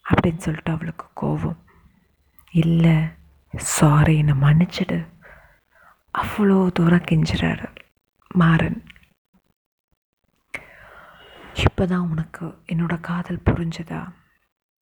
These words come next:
என்னை திரும்பி பார்க்கணுன்ட்டு இப்பதான் உனக்கு நினை-, தெரிஞ்சுதா மாறா?" அப்படின்னு சொல்லிட்டு கேட்குறா.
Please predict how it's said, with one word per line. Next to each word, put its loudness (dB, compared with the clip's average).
என்னை 2
திரும்பி 4
பார்க்கணுன்ட்டு -2
இப்பதான் 0
உனக்கு -4
நினை-, -6
தெரிஞ்சுதா -2
மாறா?" -4
அப்படின்னு -6
சொல்லிட்டு -6
கேட்குறா. -8